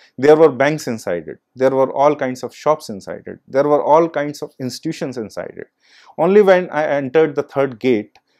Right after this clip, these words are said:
the vehicles stopped, um, entering those gates, and, uh, there were only pedestrians there, devotees there.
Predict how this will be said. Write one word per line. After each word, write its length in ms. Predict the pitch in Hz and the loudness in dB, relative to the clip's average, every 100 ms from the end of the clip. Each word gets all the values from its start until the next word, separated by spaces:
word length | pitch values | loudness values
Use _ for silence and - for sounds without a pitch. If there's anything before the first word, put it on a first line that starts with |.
| _ | _
the 80 | 123 | 2
vehicles 460 | 120 135 156 143 127 | 4 4 2 0 -4
stopped, 440 | - 110 101 - - | -6 -6 -6 -18 -20
um, 640 | 104 104 98 95 90 82 - _ _ - | -14 -10 -10 -12 -14 -20 -20 _ _ -6
entering 360 | 123 120 113 | -4 -2 -2
those 200 | 104 92 | -2 -4
gates, 300 | - 101 - | -2 -4 -4
and, 180 | 113 110 - | -8 -8 -10
uh, 180 | 113 107 | -10 -4
there 220 | 117 110 | 0 0
were 140 | 110 | 0
only 240 | 107 107 107 | 0 -2 -4
pedestrians 580 | 117 120 - 104 92 | -2 -2 -4 -12 -12
there, 300 | - 95 95 _ _ _ - | -10 -8 -10 _ _ _ -2
devotees 460 | 123 117 98 82 | 2 2 0 -10
there. 180 | - 82 | -14 -16